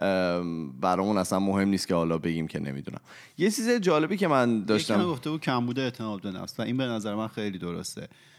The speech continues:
Speaker 2: چون، اه، یه باور غلطی هست که ما می‌گیم فلانی اعتماد به نفسش خیلی زیاد بود و خیلی راحت مثلاً راجع به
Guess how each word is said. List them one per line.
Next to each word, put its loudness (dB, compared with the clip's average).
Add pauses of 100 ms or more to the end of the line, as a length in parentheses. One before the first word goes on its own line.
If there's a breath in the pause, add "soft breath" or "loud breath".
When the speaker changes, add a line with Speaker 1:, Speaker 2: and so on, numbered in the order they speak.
(160 soft breath)
Speaker 2:
چون، -2 (120)
اه، 0
یه 2
باور 2
غلطی -2
هست -4
که -6
ما -2
می‌گیم -2
فلانی -2
اعتماد -4
به -4
نفسش -6
خیلی -6
زیاد -2
بود -4
و -2
خیلی -6
راحت -6
مثلاً -10
راجع -8
به -8